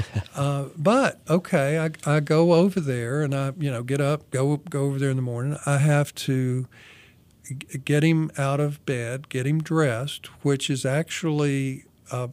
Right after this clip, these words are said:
a process. Typically, I'll try to give him a shower before that. Uh, and every step is difficult. He's weak. Uh, you know, fortunately, he can, with difficulty, stand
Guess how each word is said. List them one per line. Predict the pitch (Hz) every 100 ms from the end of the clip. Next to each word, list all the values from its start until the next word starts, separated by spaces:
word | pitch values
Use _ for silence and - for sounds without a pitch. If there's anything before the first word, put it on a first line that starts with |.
| -
a |
process. | 123 - 143 151 139 127 -
Typically, | 165 156 165 143
I'll | 135 127
try | - 127
to | 127
give | 135 127
him | 123 120
a |
shower | 113 - 139 135 131 123
before | 123 - 139 131 127
that. | 117 98 98 135 - - - - - - - -
Uh, | 135 131 131 131 131 - 160 _ _
and | - 147 151 -
every | 151 170 180 196
step | - - 175 170 165
is | 139 -
difficult. | 139 123 135 - 143 175 -
He's | 135 127
weak. | - 113 123 165 - - - -
Uh, | 131 123 120 120 151 202
you | 131
know, | 120
fortunately, | - - 151 - 160 131 139 139
he | 131 139 135
can, | - 131 127 - - - - - - - _ _ _ _ _ _
with | 147 156 -
difficulty, | - 185 190 160 160 139 135 - 139 135 131 - -
stand | - - - 151 143 139